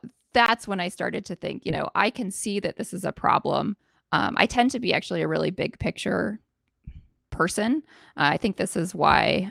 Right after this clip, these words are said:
I, I didn't do such a great job wh-, when I, when I was employed in, in my very early twenties. Um, I'm not super detail oriented. So, <laughs> um, <laughs>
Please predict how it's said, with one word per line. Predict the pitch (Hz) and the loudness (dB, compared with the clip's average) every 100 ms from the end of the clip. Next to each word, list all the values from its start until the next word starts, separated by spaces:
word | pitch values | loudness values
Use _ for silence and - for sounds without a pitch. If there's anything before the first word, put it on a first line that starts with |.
| - | -2
I, | - - | -2 0
I | - | 0
didn't | - 196 - | 0 -2 -4
do | 190 | -4
such | - - | -4 -4
a | - | -2
great | 151 151 | -2 -2
job | - 123 208 - | 2 0 0 -2
wh-, | 156 - | -2 0
when | 165 180 | 0 2
I, | 165 175 196 | 2 0 0
when | 180 175 | 2 2
I | 170 | 2
was | 156 202 | 2 0
employed | - 208 - - - - 214 - | 0 -2 2 2 2 0 -6 -2
in, | - 214 208 - | 0 2 0 0
in | 208 | 0
my | 202 180 | 2 0
very | 185 170 160 156 - | 2 4 4 2 0
early | 151 156 - | 0 0 0
twenties. | 170 156 165 - - 180 | 2 2 0 -2 -2 0
Um, | - - 240 233 _ _ | 0 0 -2 -4 _ _
I'm | 151 - | -4 0
not | 156 - | -2 -2
super | - 175 | -2 -2
detail | 135 - - - | -2 -2 0 2
oriented. | - 80 - 247 262 - - - _ | 2 0 0 0 -2 -4 -16 -20 _
So, | - 175 156 151 - | 4 6 6 4 6
<laughs> | - - - 277 - 359 - | 6 8 8 8 8 4 6
um, | 339 107 240 - - - 233 - _ - | 4 4 0 -2 -8 -6 -6 -6 _ -6
<laughs> | 508 - - 254 - - - - - | -2 -2 2 2 4 0 2 0 0